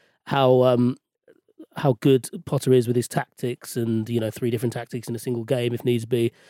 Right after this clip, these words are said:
And I think Lallana's actually the kind of player who's, who's very dexterous. He works really well in tight spaces. He also has really good vision. And he also, it, when you kind of let him off the leash from midfield, he gets in really unusual positions. I think he's,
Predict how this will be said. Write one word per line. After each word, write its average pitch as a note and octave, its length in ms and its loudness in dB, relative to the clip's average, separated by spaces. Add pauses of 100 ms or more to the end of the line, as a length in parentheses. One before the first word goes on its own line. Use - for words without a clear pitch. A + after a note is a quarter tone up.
(240)
And F3+ 80 -2
I - 20 4
think G#3 120 4
Lallana's G#3+ 460 6
actually F#3 240 2
the E3 80 6
kind F3 160 4
of D3 60 -2
player D#3+ 260 4
who's, C3 260 4
who's D3 140 4
very E3 280 4 (120)
dexterous. C3+ 600 -2
He C#3 380 0
works D3 280 2
really D#3+ 180 6
well D3 100 6
in C#3 80 4
tight C3+ 220 0
spaces. B2 500 -6
He C3 120 0
also C3 240 2
has A#2+ 180 0
really C3 160 2
good A#2+ 140 -6
vision. C3+ 420 2
And B2+ 160 2 (400)
he G3 140 4
also, G#3+ 340 6
it, F3 180 -2
when F#3 180 4
you F#3 120 4
kind G3 140 2
of E3 100 2
let F#3+ 160 4
him D3+ 320 4
off D#3+ 160 -2
the D#3 80 2
leash D3+ 320 6
from C#3 160 2
midfield, C3+ 540 2
he D#3 80 2
gets G3 340 -4
in E3+ 200 0
really E3 220 6
unusual C#3+ 480 4
positions. B2+ 640 -4
I C#3 40 -6
think D#3+ 160 2
he's, E3+ 160 4